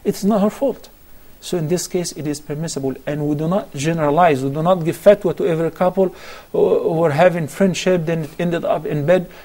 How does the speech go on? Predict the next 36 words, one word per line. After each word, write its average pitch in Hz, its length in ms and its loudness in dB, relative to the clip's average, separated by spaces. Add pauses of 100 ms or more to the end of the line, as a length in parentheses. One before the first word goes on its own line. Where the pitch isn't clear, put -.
(100)
and 147 220 0
it's - 200 -6
okay 180 420 2
because 156 360 -2
you 160 120 2
repented 165 540 -2
to - 100 -2
abort 160 300 2
the 139 100 2
baby. 139 340 0
No. 139 400 2 (960)
There 160 180 4
is 160 140 4
no 226 220 10
concessions 170 760 2
with 139 140 4
sins. - 560 0 (880)
You've - 160 -4
committed 170 420 2
a 165 60 2
sin, 165 420 6 (540)
there 151 120 0
is 143 100 0
no 185 100 4
concession 190 500 0
for 170 200 -2
you 175 140 4
whatsoever. 147 480 0 (760)
So - 220 4
the 170 100 4
fatwa 240 420 6
will 185 160 8
be 214 380 4 (340)
singular 226 600 8 (600)
and 143 160 -4
independent, 226 800 4